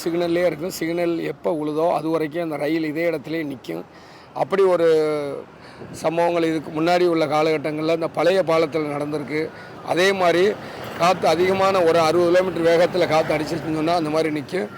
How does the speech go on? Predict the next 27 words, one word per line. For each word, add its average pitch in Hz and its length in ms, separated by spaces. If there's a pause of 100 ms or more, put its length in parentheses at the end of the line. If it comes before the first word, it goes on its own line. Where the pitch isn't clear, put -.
(220)
அப்படி 156 300
நிக்கும்போது 170 300
கண்டிப்பான 160 340
முறையில 151 280
வீடியோ 147 160
எடுத்து 139 300
போடுறேன். 175 200 (440)
நம்ம 175 200
சேனலை 170 640
நீங்க 156 240
புதுசா 156 300
இருந்தீங்க 151 380
அப்படின்னு 139 140
சொன்னா, 151 240
நம்ம 151 240
சேனலை 160 300
சப்ஸ்கிரைப் 151 380
பண்ணி 147 220
ஃபாலோ 156 260
பண்ணி 143 200
வச்சுக்கிறங்க. 143 540 (480)
கண்டிப்பான 175 400
இந்த 165 120
மாதிரி 160 220
வித்தியாசமான 160 560
வீடியோக்களை 156 420
நம்ம 147 200